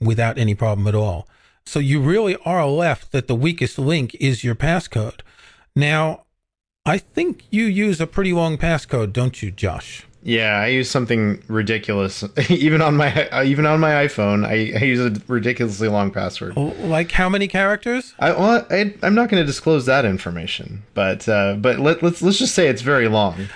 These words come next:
Speaker 1: Let's just say that a very small percentage of people use passcodes as long and complex as yours.
Speaker 2: That's a fact. <laughs> That's very true.
Speaker 1: So you're probably safer than most people, but, you know,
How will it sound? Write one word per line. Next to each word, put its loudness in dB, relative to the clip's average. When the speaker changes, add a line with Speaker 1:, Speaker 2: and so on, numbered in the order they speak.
Speaker 1:
Let's 0
just -2
say 2
that -2
a 0
very -2
small -2
percentage 0
of -2
people 0
use 0
passcodes 0
as 0
long 0
and -2
complex -4
as -4
yours. -2
Speaker 2:
That's 0
a 0
fact. -2
<laughs> -
That's 0
very 0
true. -4
Speaker 1:
So -4
you're 0
probably -2
safer -2
than 0
most -2
people, -2
but, -4
you 0
know, -2